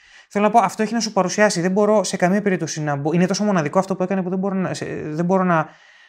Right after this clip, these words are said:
να συγκρίνω το όραμα του Νόλαν με το όραμα οποιοδήποτε άλλου. Ο οποίος θα, οκ, θα έλεγα, θα του έλεγες, "Ε, πάρε είκοσι, όχι, πάρε εκατόν πενήντα εκατομμύρια",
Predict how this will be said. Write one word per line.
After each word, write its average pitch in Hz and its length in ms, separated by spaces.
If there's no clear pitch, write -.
να 151 180
συγκρίνω 156 460
το 151 100
όραμα 147 260
του 139 100
Νόλαν 143 240
με 135 80
το 139 120
όραμα 139 440
οποιοδήποτε 165 520
άλλου. 135 220
Ο - 140
οποίος 147 180
θα, 160 240
οκ, 175 160
θα 160 140
έλεγα, 175 280
θα 151 100
του 185 100
έλεγες, 147 540
"Ε, 185 320
πάρε 196 160
είκοσι, 165 540
όχι, 151 280
πάρε 156 140
εκατόν 156 240
πενήντα 175 200
εκατομμύρια", 151 640